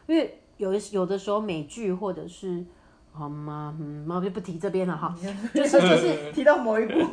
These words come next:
Speaker 1: 对，
Speaker 2: 我在巴黎的那个
Speaker 1: 然后，对，
Speaker 2: 吗？
Speaker 1: 对，嘘，嘘，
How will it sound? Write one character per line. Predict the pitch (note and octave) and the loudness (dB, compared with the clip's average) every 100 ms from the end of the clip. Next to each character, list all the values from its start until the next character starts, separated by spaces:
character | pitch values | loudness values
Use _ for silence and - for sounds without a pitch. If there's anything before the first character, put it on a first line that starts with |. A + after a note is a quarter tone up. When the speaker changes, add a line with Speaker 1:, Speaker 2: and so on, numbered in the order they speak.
| - G#3+ | 4 4
Speaker 1:
对， | E4 C#4+ | 8 8
Speaker 2:
我 | A3+ | 8
在 | - | 8
巴 | D#4 C4+ | 8 6
黎 | B3 | 6
的 | A#3+ | 0
那 | A#3 | 0
个 | - F4 C#4 | 0 4 6
Speaker 1:
然 | - | 4
后， | E4 C4 | 2 -2
对， | G3 A3+ | 0 0
Speaker 2:
吗？ | |
Speaker 1:
对， | A#3 A3 C#4 | 2 2 0
嘘， | - - - - - | -8 -16 -16 -16 -10
嘘， | - - | -2 0